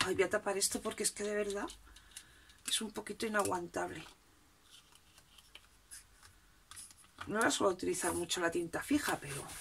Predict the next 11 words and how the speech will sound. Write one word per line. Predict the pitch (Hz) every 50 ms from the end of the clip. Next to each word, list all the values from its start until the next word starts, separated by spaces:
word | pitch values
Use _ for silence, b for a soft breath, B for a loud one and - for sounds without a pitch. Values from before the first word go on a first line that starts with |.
| - - - -
oh, | - - - - -
eh, | 254 - - - - - - -
cada | - 349 349
vez | - -
que | - - 214 196 - - - - - - - - - - - - - - - - - - - - - - - - - - - - - - - - - - - - - - - - - - - - - - - - - B B B B B B B B B
los | - 202 214 247
otros | 269 - 294 -
sellos | - 285 269 302 311
se | - 294
quedan | 240 247 247 262
impecables, | 269 285 277 262 - 202 180 - 202 185 170 156 147 - - -